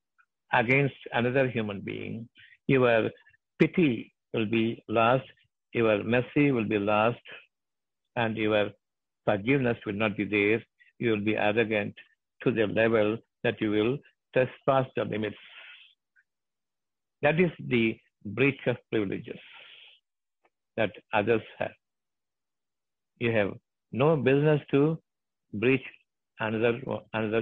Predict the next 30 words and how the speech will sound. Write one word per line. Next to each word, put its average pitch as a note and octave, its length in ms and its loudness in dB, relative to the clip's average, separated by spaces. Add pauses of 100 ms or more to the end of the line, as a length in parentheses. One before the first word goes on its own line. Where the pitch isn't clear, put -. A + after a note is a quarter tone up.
human G#2 300 -4
being's F#2 260 -8 (100)
privileges, F#2+ 480 -8 (180)
God-given F#2+ 580 -2
privileges. - 420 -12 (1300)
But C3 100 2
because E3 380 4
you E3 180 4
think D#3+ 260 2 (1000)
you C3 140 0
have A#2 260 2 (400)
money B2 220 0
power, A#2+ 420 2 (800)
you B2 140 -2
have A2+ 220 2 (180)
world B2 240 0
of A2 180 0
wealth A#2+ 300 -2
with A2 160 -2
you, A2+ 280 0 (1800)
and A#2+ 280 0 (140)
God B2 240 2
has A#2 200 0
given A#2 260 0
you B2 80 0
your A2+ 180 0
long A#2 340 2
rope A#2+ 260 2 (960)
so B2+ 120 2
that A#2+ 180 2